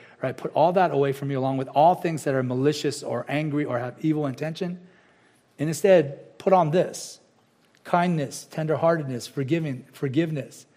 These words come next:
Why? Because God in Christ has forgiven you. There's a, there's a consistency, right, of graciousness that every child of God should exhibit in their lives.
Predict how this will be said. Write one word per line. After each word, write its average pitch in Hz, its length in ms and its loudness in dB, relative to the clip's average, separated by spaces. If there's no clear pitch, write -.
Why? 160 360 0
Because 143 240 -2
God 165 300 -2
in 147 80 -4
Christ 156 320 -2
has 135 100 -10
forgiven 147 420 -8
you. 165 300 -10
There's 247 180 2
a, 190 300 4
there's 269 260 2
a 240 60 -2
consistency, 151 840 -2
right, 151 280 -2
of 135 140 -2
graciousness 139 840 -2
that 151 120 2
every 208 200 2
child 185 340 2
of 135 100 -2
God 110 360 -8
should 156 200 -4
exhibit 135 400 -2
in 127 80 -4
their 123 120 -4
lives. - 600 -6